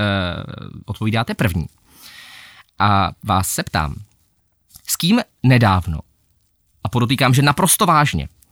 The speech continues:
vyjednávali ministři, eh, vlády Nového Zélandu o strategii zvýšení proočkovanosti a pomoci s naplněním této strategie. Prostě o očkování. Buď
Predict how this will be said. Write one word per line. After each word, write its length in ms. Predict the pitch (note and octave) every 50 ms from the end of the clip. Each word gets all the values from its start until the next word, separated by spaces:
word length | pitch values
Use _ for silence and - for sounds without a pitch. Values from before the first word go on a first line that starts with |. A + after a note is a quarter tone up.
| _ -
vyjednávali 600 | - G2+ B2 B2 B2 C3+ C#3 B2+ C3+ D3 D#3 D#3+ D3+
ministři, 520 | G#2+ B2 B2 B2+ C3+ B2+ - - - E3 D3+
eh, 260 | C#3+ - A2 - - A2 A2 A2 G#2
vlády 360 | G2+ G#2+ B2 A2+ A#2+ B2 D3
Nového 360 | D3+ C#3 A#2+ B2+ B2 C3 C#3 D#3+
Zélandu 480 | C3 C3+ A#2 G#2+ G#2+ G#2 G#2 F#2 F#2
o 140 | - - A2+
strategii 720 | - - - - A#2 A#2 C3 C3 B2+ C#3 C#3 C#3 C#3 C#3 - -
zvýšení 540 | G#2 F#2+ G2+ G2 A#2+ B2+ - - D#3+ E3 D3
proočkovanosti 880 | - B2+ A#2+ A#2 - - A#2+ G#2 G#2+ G#2+ G#2 - - - G#2+ G2 - - -
a 180 | - A2+ A2 A2
pomoci 500 | G#2+ - A#2+ A#2 B2 - - B2 A#2 - - _
s 60 | - -
naplněním 400 | A2 F#2+ A#2 G#2+ F#2+ F2 F2 E2
této 200 | - F2 - F2+
strategie. 500 | - - E2 E2 - E2+ D#2+ D2 C#2 D2 _ - _ _
Prostě 400 | - - F#2 - - - F2 D#2+ - _ _ _ _ -
o 100 | A2+ -
očkování. 540 | - F2+ - - - E2 D2+ C#2 - G1+ F#2+ _ - - - - - - - - - _ -
Buď 300 | G#2 A2+ F3 G3 -